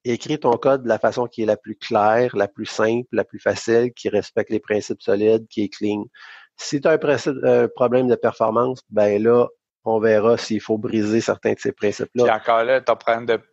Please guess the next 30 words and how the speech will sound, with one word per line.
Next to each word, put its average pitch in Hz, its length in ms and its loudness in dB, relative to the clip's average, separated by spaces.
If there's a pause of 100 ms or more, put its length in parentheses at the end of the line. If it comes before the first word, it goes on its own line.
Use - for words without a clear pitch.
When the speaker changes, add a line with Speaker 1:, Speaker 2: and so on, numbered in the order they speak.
Speaker 2:
de 117 100 -4
performance, 113 720 -2
tu 117 60 -16
devrais 107 200 -6
te - 40 -20
poser 113 220 -6
la 117 80 0
question, 117 500 -6
est-ce 107 180 -6
que 117 120 -6
c'est 117 180 -10
dans 113 100 -4
le 107 60 -6
definition 113 640 -12
of 107 140 -14
done 117 240 -6
de 117 100 -10
ce - 160 -12
produit-là ? 107 600 -10 (380)
Speaker 1:
Ouais. 120 100 -4
Speaker 2:
Tu - 60 -12 (220)
sais, 120 120 4
à 117 80 4
un 113 80 2
moment 110 280 0
donné, 110 360 -2
de, 110 240 0
tu - 60 -8 (340)
sais, 120 200 -2
c'est, 110 360 -14